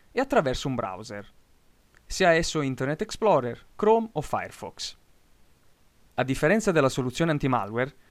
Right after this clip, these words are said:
la quale si occupa delle minacce una volta che sono già presenti sul dispositivo, un browser è nella posizione unica di essere in grado di rilevarle e bloccarle prima che esse possano attaccare il sistema.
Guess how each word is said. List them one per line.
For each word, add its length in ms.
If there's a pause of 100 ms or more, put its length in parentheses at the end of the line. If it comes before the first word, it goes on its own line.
la 140
quale 240
si 140
occupa 380
delle 200
minacce 420
una 160
volta 280
che 100
sono 260
già 220
presenti 440
sul 160
dispositivo, 840 (320)
un 140
browser 460
è 140
nella 200
posizione 500
unica 360
di 80
essere 260
in 60
grado 260
di 140
rilevarle 720
e 100
bloccarle 520
prima 260
che 120
esse 200
possano 380
attaccare 400
il 40
sistema. 540